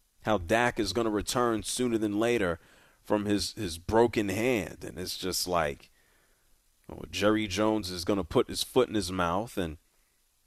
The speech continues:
this is, this is for the Eagles, though. But congratulations to the Cowboys. And sorry, Giant fans. If you felt good, yeah, the beginning of the season is probably as good as you'll feel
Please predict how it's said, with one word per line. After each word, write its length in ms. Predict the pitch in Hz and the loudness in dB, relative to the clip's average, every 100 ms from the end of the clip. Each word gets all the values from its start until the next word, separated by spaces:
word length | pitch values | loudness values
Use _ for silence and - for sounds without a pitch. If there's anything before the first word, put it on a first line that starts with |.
| _ _ _ _ _ _ _ _ - | _ _ _ _ _ _ _ _ -10
this 160 | - | -6
is, 160 | 139 120 | -6 -6
this 220 | - - | -6 -4
is 100 | - | -6
for 140 | - 139 | -4 -2
the 200 | 113 113 | -2 -4
Eagles, 400 | 117 95 87 78 | -6 -4 -4 -4
though. 320 | 82 64 - _ _ _ - | -6 -6 -12 _ _ _ -8
But 120 | 117 | -6
congratulations 840 | 123 151 170 - 156 160 151 139 | 0 2 4 2 2 2 0 -4
to 80 | 147 | -4
the 80 | 127 | -4
Cowboys. 800 | 135 123 123 117 120 110 107 - _ _ _ _ _ - | -2 0 0 0 0 0 -2 -8 _ _ _ _ _ -10
And 120 | 117 | -6
sorry, 580 | - 131 123 104 76 - _ - | 0 4 4 4 0 -8 _ -14
Giant 480 | 85 101 95 85 78 | -4 0 0 -2 -6
fans. 560 | 87 73 52 - - - _ _ _ _ | -10 -10 -12 -14 -16 -20 _ _ _ _
If 180 | - - | -10 -8
you 100 | 101 | -8
felt 340 | - 127 151 104 | 0 2 2 2
good, 380 | 147 156 165 - _ _ _ _ _ _ _ _ _ _ _ _ _ - | 2 4 2 -4 _ _ _ _ _ _ _ _ _ _ _ _ _ -6
yeah, 260 | 123 95 | -2 -2
the 120 | 90 104 | -4 -4
beginning 360 | 113 131 135 | -2 0 0
of 80 | 127 | 0
the 80 | 120 | -2
season 420 | - 131 120 110 | -2 -2 -2 -4
is 120 | 101 | -8
probably 400 | - 113 104 101 | -2 -2 0 -2
as 120 | 90 | -4
good 220 | 98 110 104 | -2 -2 0
as 160 | 90 | -2
you'll 120 | 98 | -4
feel 460 | 85 - 110 82 | -4 -6 -4 -4